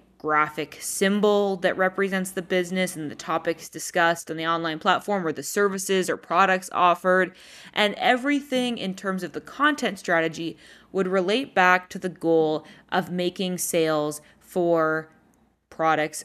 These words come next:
services, whatever offers that business might have.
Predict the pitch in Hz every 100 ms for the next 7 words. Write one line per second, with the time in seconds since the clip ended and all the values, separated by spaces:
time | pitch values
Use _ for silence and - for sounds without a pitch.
0 | - - 170 156 160 160 156 156 - 196
1 | 220 214 - 170 170 175 170 160 151 147
2 | 151 156 165 156 - 160 123 - - -
3 | 69 50 50 -